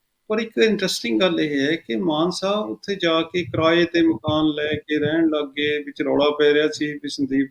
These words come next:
ਪਾਠਕ ਜੀ ਨੇ ਜਿਹੜੇ ਉਹ ਕਰ ਰਹੇ ਨੇ, ਇਹ ਪਤਾ ਨਹੀਂ ਕੀ ਸਿਆਸਤ ਹੈ। ਪਰ ਇਹਨਾਂ ਨੂੰ ਤਾਂ ਚਾਹੀਦਾ ਸੀ ਕਿ ਆਰਾਮ ਨਾਲ ਚੰਡੀਗੜ੍ਹ ਬੈਠਦੇ ਇਹ ਆਪਣਾ ਚੁੱਪ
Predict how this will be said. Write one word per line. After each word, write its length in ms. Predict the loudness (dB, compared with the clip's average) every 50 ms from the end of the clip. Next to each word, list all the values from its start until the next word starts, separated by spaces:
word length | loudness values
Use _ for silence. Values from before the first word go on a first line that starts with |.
| 0
ਪਾਠਕ 360 | 0 0 0 -2 -2 -2 -2 0
ਜੀ 140 | 0 2
ਨੇ 100 | 2 2
ਜਿਹੜੇ 220 | 2 2 2 2 2
ਉਹ 80 | 0
ਕਰ 240 | 0 -2 -4 -2 0
ਰਹੇ 180 | 2 2 4 4
ਨੇ, 180 | 2 0 -2 -6 _ _ _ _ _ _ _ _ _ _ _ _ _ _ -4
ਇਹ 80 | -4 -2
ਪਤਾ 240 | -2 0 0 2
ਨਹੀਂ 160 | 2 0 0 -4
ਕੀ 260 | -4 -6 -4 -4 -2
ਸਿਆਸਤ 520 | -2 0 2 0 0 0 -2 -2 0 2
ਹੈ। 180 | 2 2 2 0 -6 _ _ _ _ _ -4
ਪਰ 140 | -2 0 2
ਇਹਨਾਂ 240 | 2 2 2 2 0
ਨੂੰ 140 | 0 0
ਤਾਂ 80 | 0 -2
ਚਾਹੀਦਾ 400 | 0 2 0 0 2 2 0 0
ਸੀ 160 | 2 2 2
ਕਿ 120 | 2 2 2
ਆਰਾਮ 280 | 2 4 2 2 2
ਨਾਲ 140 | 2 0 0
ਚੰਡੀਗੜ੍ਹ 460 | 0 0 0 2 4 4 4 4 4
ਬੈਠਦੇ 400 | 4 4 4 4 2 2 2 2
ਇਹ 120 | 2 2 0
ਆਪਣਾ 200 | -2 -4 -6 -8
ਚੁੱਪ 160 | -8 -12